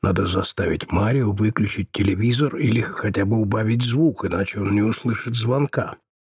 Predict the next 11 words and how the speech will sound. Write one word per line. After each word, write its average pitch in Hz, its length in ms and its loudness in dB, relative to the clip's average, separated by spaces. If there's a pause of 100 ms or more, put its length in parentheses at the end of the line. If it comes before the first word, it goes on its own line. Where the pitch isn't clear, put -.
(460)
Я 120 140 4
вернулся 117 500 0
к 101 80 -2
балконной 104 680 0
двери, 101 640 0 (180)
всё - 220 -2
ещё 120 240 0
держа 110 400 0
в 127 40 0
руке 107 300 0
ведёрко, 110 760 0